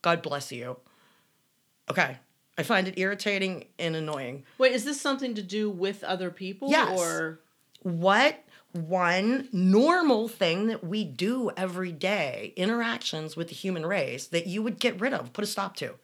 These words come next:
Speaker 1: Um, I had somebody tell me, "Shaking hands, what's the point?"
Speaker 2: Yeah.
Speaker 1: Um,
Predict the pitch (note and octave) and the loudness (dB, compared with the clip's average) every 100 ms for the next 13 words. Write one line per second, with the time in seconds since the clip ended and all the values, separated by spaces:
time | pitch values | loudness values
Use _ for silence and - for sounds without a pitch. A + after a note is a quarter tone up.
0 | _ _ _ _ _ _ _ - - E3 | _ _ _ _ _ _ _ -20 0 2
1 | E3+ F#3 G#3 A3 G#3+ G3+ G3+ F#3+ F#3 F3 | 4 4 4 4 0 0 0 0 0 0
2 | F#3 F3+ F3 E3 D#3+ C3 B2+ D#3 - - | 0 0 -2 -4 -6 -6 -8 -12 -10 -8
3 | D3+ C3+ A#2+ _ _ _ _ _ _ _ | -6 -6 -8 _ _ _ _ _ _ _
4 | _ _ _ _ _ _ _ _ - F#3 | _ _ _ _ _ _ _ _ -10 -4
5 | F#3 F3+ E3+ E3+ G3+ G3 F#3+ F#3 F3 F#3 | 0 0 0 2 6 8 8 6 2 -8
6 | C#3+ | -14